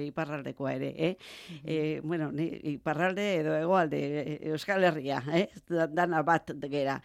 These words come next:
Speaker 1: Eta orduan, ba, bueno, ona, honekin ere, ba, ez dakit ematen du,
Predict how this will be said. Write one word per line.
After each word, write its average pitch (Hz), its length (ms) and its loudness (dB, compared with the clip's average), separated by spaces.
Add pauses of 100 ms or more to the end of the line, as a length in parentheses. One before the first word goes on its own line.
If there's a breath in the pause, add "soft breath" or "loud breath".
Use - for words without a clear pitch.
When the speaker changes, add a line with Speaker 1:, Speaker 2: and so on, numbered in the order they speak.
(280 loud breath)
Speaker 1:
Eta 151 480 0
orduan, 196 480 2
ba, 196 120 0
bueno, 180 320 0
ona, 175 760 0
honekin 196 520 0
ere, 240 240 0
ba, 208 140 -2
ez 175 80 -4
dakit 190 320 -4
ematen 180 400 -2
du, 254 220 -2